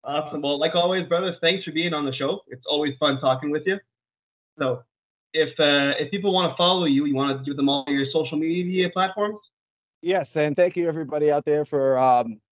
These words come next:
Speaker 2: uh, supporting, and thank you very much for having me on the show.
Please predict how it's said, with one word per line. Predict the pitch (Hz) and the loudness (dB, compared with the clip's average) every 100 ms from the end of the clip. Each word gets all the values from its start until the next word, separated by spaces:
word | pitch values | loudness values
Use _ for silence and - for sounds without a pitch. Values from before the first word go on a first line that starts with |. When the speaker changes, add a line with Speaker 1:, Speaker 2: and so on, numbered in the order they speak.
| 135 | -4
Speaker 2:
uh, | 135 127 | -2 -2
supporting, | 131 - 156 156 | -6 0 0 2
and | 123 | 0
thank | 151 147 | 0 0
you | |
very | 143 143 139 | 0 2 2
much | 135 - | 0 2
for | 139 | 2
having | 143 135 135 | 2 0 -2
me | 135 | -6
on | 131 | -8
the | 127 | -10
show. | 117 170 160 | -8 -4 -4